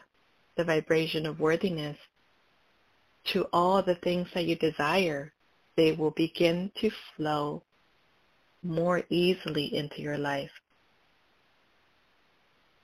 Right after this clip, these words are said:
As you raise your vibration, you create a resonance that magnetizes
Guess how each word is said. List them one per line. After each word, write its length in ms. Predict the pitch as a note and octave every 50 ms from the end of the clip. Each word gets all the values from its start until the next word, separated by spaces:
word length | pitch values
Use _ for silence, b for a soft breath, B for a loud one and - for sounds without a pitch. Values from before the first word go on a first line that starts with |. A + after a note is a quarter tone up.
| _ _ -
As 100 | E3+ - -
you 120 | - F3 D#3+
raise 260 | E3+ E3+ E3 E3 - -
your 120 | F3+ F3
vibration, 720 | - D#3+ D#3+ - - D3+ D3+ E3+ G3+ - - - - - - - _ _ - - - E3 - _ -
you 100 | F#3+ F#3
create 260 | F3 - - F3+ E3+
a 80 | E3 D#3
resonance 640 | D3 D#3+ E3 G3 G3+ - G3+ F#3+ D3+ - - - - - _ _ _ _ _ _ _ _ _ _ _ _ _ _ _
that 120 | F3 E3+
magnetizes 1000 | F3 E3+ E3 E3 F3 - - G3+ F#3 F#3 - - D#3 D3+ D#3 - - - - -